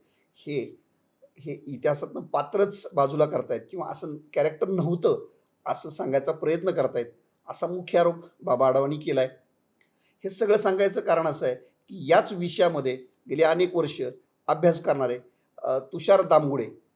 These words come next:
जे इतिहासाचे अभ्यासक आहेत, अ, फातिमा शेख यांचं खरंच इतिहासामध्ये अस्तित्व नव्हतं, ते घुसवलेलं पात्र आहे,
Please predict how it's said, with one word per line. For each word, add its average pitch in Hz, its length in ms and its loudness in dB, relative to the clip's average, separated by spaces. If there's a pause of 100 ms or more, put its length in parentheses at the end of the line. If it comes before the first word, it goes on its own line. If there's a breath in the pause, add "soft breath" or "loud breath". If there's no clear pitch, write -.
(240)
जे 139 460 -4
इतिहासाचे 135 540 -4
अभ्यासक 147 460 -2
आहेत, 139 260 -2 (680)
अ, 117 200 -6
फातिमा 151 500 -4
शेख 156 280 -8 (420)
यांचं 131 340 -8
खरंच - 440 -2 (100)
इतिहासामध्ये 143 720 -4
अस्तित्व 156 440 -6
नव्हतं, 147 420 -4 (340 loud breath)
ते 151 60 -10
घुसवलेलं 180 500 2
पात्र 175 280 4
आहे, 123 220 2